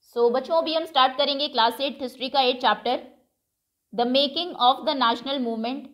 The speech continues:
eighteen seventies to नाइनटीन फ़ोर्टी सेवन। So इस चैप्टर में हम एटीन सेवेंटीज से लेकर नाइनटीन फ़ोर्टी सेवन में नेशनल मूवमेंट की मेकिंग को समझेंगे।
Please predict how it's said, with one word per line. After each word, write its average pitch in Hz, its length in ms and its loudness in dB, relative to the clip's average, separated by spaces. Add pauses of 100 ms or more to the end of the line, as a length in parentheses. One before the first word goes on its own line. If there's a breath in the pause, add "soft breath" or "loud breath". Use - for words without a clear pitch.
(480)
eighteen 262 440 0
seventies 254 520 -2
to 302 100 -8
नाइनटीन 240 380 -4
फ़ोर्टी 226 340 -4
सेवन। 180 360 -8 (960)
So 262 80 0
इस 370 140 -2
चैप्टर 269 340 2
में 311 160 -2
हम 302 460 -4 (240)
एटीन 277 400 -4
सेवेंटीज 247 520 -4
से 302 160 -6
लेकर 254 360 0
नाइनटीन 240 460 -2
फ़ोर्टी 220 320 -2
सेवन 220 300 0
में 220 340 -6 (420)
नेशनल 240 460 0
मूवमेंट 247 440 -4
की 311 100 -6
मेकिंग 254 360 -4
को 247 100 -2
समझेंगे। 180 540 -8